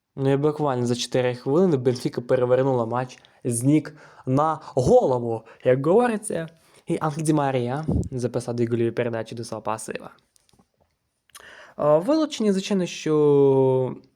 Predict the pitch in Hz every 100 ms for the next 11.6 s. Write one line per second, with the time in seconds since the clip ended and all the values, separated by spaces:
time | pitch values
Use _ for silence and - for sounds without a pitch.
0 | _ _ 135 143 143 147 131 127 113 -
1 | - 120 117 113 113 117 117 120 120 117
2 | 110 - - 117 120 123 117 - 117 113
3 | 117 - 127 123 117 - 120 131 139 208
4 | 240 240 120 120 - 131 127 - 117 135
5 | 131 127 120 - 117 117 123 123 113 -
6 | - - - - - 139 131 127 143 123
7 | 120 117 - 120 - 120 123 131 117 107
8 | 110 123 117 120 107 - 123 120 120 -
9 | 139 - - 294 - - - 131 - 120
10 | - 120 117 139 151 165 - - - 131
11 | 170 240 - 131 127 117